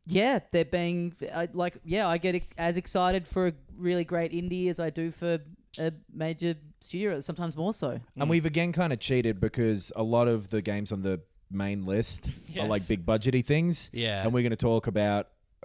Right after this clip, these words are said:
Speaker 2: probably just by name checking,
Speaker 3: Yeah.
Speaker 2: a whole bunch of indie games that have been great. Hollow Knight, for example, talking about Dark Souls,
Speaker 1: Yep.
Speaker 3: Yeah.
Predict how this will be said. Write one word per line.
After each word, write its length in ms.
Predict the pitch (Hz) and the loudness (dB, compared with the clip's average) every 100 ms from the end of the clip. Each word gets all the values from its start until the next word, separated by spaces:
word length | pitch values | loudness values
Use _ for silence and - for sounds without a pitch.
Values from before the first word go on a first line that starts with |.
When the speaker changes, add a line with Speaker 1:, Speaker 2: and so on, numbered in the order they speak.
| 87 - 151 | -14 -6 -2
Speaker 2:
probably 320 | - 180 143 123 | 2 2 2 2
just 180 | 120 | 0
by 100 | - | 0
name 280 | 101 98 98 | 0 0 -2
checking, 460 | - 95 - 104 151 - | -2 -4 -2 -4 -4 -8
Speaker 3:
Yeah. 220 | 135 123 110 | -6 -4 -2
Speaker 2:
a 80 | |
whole 180 | 104 117 | 0 2
bunch 220 | 107 110 | 2 0
of 60 | 104 | 0
indie 200 | 98 95 | 0 0
games 220 | 92 92 | -2 -4
that 40 | 92 | -4
have 40 | |
been 100 | 90 | -4
great. 200 | 87 82 | -4 -6
Hollow 300 | - 156 123 | 0 2 2
Knight, 240 | 101 87 - | 0 -2 -2
for 80 | |
example, 340 | 101 104 92 90 | -2 -2 -2 -2
talking 200 | 120 104 | -2 0
about 180 | 104 87 | -2 0
Dark 240 | 98 95 | -2 -2
Souls, 440 | - 82 87 120 170 | -4 -4 -4 -6 -4
Speaker 1:
Yep. 140 | 175 | -2
Speaker 3:
Yeah. 580 | 117 139 156 151 117 90 | 2 2 4 2 2 -2